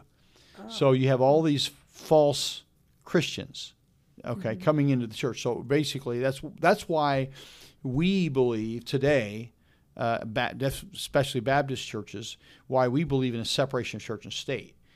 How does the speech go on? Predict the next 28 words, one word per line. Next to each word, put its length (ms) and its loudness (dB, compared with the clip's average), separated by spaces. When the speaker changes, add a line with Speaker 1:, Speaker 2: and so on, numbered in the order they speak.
Speaker 2:
'Cause 200 -4
when 160 -2
you, 440 2
when 140 -2
you 120 2
marry 480 2
the 100 -4
church 440 -4
and 100 -6
the 60 -8
state 320 -4
together, 380 -6
and 120 -8
say, 240 -12
when 200 -10
someone 340 -2
says 260 -6
you 200 -6
have 260 -12
to 100 -10
be 120 -6
a 60 -8
Christian, 520 -8
you 180 2
actually 300 0
get 320 -2
inauthentic 720 0
Christianity, 760 -10